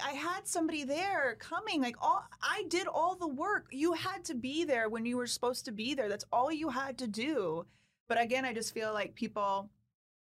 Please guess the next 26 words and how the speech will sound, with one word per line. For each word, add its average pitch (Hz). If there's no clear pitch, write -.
they 214
just 233
have 247
their 269
own 330
agenda. 165
And 190
if, 196
you 226
know, 208
even 254
if 254
I 254
give, 233
like, 220
if 233
I 226
give 254
you 302
my 240
word, 196
my 214
word 208
is 214
everything. 180
Like, 175